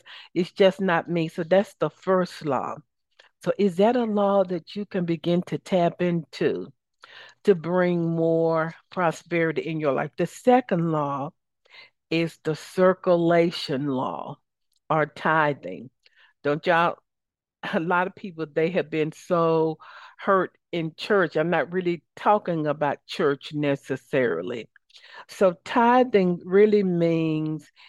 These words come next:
giving a percentage of your earnings or time. And you can give it to a charity, to an organization.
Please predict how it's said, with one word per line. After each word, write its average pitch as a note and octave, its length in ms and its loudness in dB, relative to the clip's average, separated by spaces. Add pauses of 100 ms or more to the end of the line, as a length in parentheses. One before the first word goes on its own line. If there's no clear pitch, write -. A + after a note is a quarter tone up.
(180)
giving F3 460 0
a D#3 140 0
percentage F3+ 1080 0 (100)
of D#3+ 240 0
your F3 320 2 (100)
earnings E3 720 0
or D3+ 180 0
time. F2 880 -6 (1120)
And D#3+ 600 0
you F#3 100 -4
can E3 200 -4
give E3 220 0
it D#3+ 120 -6
to C3+ 180 -2
a B2 80 -2
charity, F#3+ 1300 4 (160)
to D#3 240 -4
an - 280 -6
organization. E3 1300 0